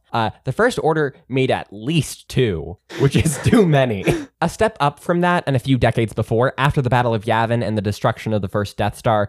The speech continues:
the Galactic Empire rolled out the Super Star Destroyer label, which was applied to thirteen Executor-class star dreadnoughts, nineteen thousand meters long, <laughs> nearly the length of Manhattan Island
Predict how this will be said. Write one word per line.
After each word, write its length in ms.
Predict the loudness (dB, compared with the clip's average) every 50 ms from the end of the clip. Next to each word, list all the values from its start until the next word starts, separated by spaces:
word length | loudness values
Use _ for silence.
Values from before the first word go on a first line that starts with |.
| -2
the 80 | -4 -2
Galactic 560 | 0 0 2 2 2 2 0 -2 -4 -4 0
Empire 480 | 0 0 0 0 2 2 4 4 4 2
rolled 240 | 2 0 0 2 2
out 240 | 2 2 2 0
the 80 | -2 -6
Super 560 | -6 -6 -8 -4 0 0 0 2 2 2 2
Star 480 | 2 0 -4 -4 0 2 4 4 4 4
Destroyer 540 | 2 -2 -4 -4 -2 0 0 2 0 0 -2
label, 420 | -2 -4 -4 -2 -2 -4 -4 -4 -2
which 140 | -2 -2 0
was 120 | 0 0
applied 360 | -2 -2 0 0 2 2 2 0
to 260 | -2 -4 -2 -2 -2
thirteen 800 | -4 -2 0 0 2 0 0 -4 -8 -4 -2 0 0 0 -2 -2 -4
Executor-class 1200 | -8 -10 -8 -2 0 0 0 0 0 -2 0 0 0 -2 -4 -4 -2 0 0 0 -2 -4 -8 -14
star 580 | -16 -16 -8 -2 2 2 4 4 4 4 2 0 -4
dreadnoughts, 640 | -8 -6 -2 -2 -2 -2 -2 -4 -6 -6 -8 -10 -10
nineteen 760 | -6 -2 0 0 0 -2 -4 -6 -8 -4 -2 -2 -2 -2 -2 -4
thousand 640 | -2 0 2 2 4 2 2 2 0 -2 0 -2
meters 360 | -2 -2 -2 -2 -2 -2 -2
long, 420 | 0 2 4 4 4 2 0 -4 -8 _
<laughs> 40 | -2
nearly 280 | 0 2 4 4 4
the 160 | 2 2 0
length 420 | 0 0 0 0 0 0 -2 -4 -4 -2
of 120 | -2 0
Manhattan 680 | 0 0 0 0 0 -2 -4 -4 -4 -4 -2 -4 -4 -6 -6 -6
Island 560 | -4 -2 -2 0 0 0 0 0 -2 -4